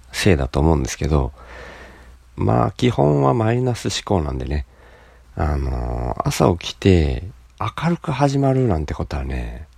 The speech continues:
あんまないですね。あんまり。で、まあ、これはデフォルトで僕の場合そうなんで、うん。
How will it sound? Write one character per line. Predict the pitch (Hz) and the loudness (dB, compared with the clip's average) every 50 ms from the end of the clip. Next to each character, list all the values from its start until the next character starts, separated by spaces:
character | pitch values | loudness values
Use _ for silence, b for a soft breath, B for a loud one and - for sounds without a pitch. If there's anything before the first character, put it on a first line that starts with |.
| - - - | -20 -8 -4
あ | - 180 | -2 0
ん | 220 240 262 285 277 262 | 0 2 2 2 2 2
ま | 254 226 | 2 2
な | 180 143 | 4 4
い | 113 | 4
で | 82 | 2
す | - - - | 0 0 0
ね。 | 78 73 65 - - - - _ _ _ - - - | 0 0 0 -2 -6 -14 -20 _ _ _ -20 -2 0
あ | - 127 | 2 2
ん | 131 123 | 4 4
ま | 120 117 | 2 2
り。 | 104 98 - - _ - _ _ - _ - - - - - - - | 0 0 -2 -8 _ -20 _ _ -20 _ -20 -20 -20 -20 -20 -8 -4
で、 | - 98 101 | 0 0 2
ま | 101 110 113 | 2 2 0
あ、 | 98 | 0
こ | - 170 | 2 4
れ | 202 196 | 4 4
は | 196 180 190 B B B B B B B B B B - - | 4 4 2 B B B B B B B B B B -6 -2
デ | 151 202 127 | 0 0 2
フ | - 190 | 2 0
ォ | |
ル | 202 202 | 0 0
ト | - 185 180 | 0 0 2
で | 180 170 | 2 2
僕 | 147 143 - 156 | 0 0 0 0
の | 156 151 | 0 2
場 | 143 143 147 | 2 2 2
合 | 143 143 139 135 | 2 0 0 -2
そ | - - 147 139 | -2 0 0 2
う | 110 | 2
な | 80 69 | 0 -2
ん | 69 67 69 | -2 -2 2
で、 | 78 85 80 71 65 - _ - - - - - - - - | 2 4 4 2 0 -4 _ -18 -20 -20 -20 -20 -20 -8 -2
う | 80 | 0
ん。 | 85 80 73 67 60 64 | 0 0 0 -2 -6 -10